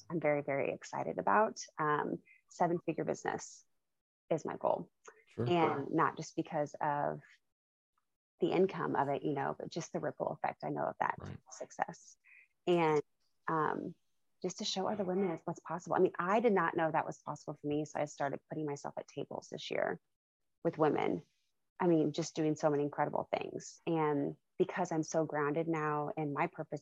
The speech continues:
Speaker 1: and my mission and what I'm doing, that can expand me. There have been moments that triggered me,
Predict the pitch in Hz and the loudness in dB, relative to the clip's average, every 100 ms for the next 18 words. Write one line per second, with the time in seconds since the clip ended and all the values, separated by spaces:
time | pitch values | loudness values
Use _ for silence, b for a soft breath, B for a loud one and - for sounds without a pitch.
0 | - 147 143 156 151 151 147 135 135 135 | -8 -8 -2 0 0 -4 -6 -6 -6 0
1 | 156 143 139 151 151 165 202 202 b b | 0 0 0 0 2 2 2 -2 b b
2 | b _ 175 160 - 180 - - - - | b _ -4 -4 -2 -4 -4 -8 -6 -2
3 | 156 170 240 285 202 156 180 175 147 175 | -2 0 2 4 4 4 4 6 6 4
4 | 190 180 - 160 170 190 226 294 | 2 -4 0 0 0 0 0 0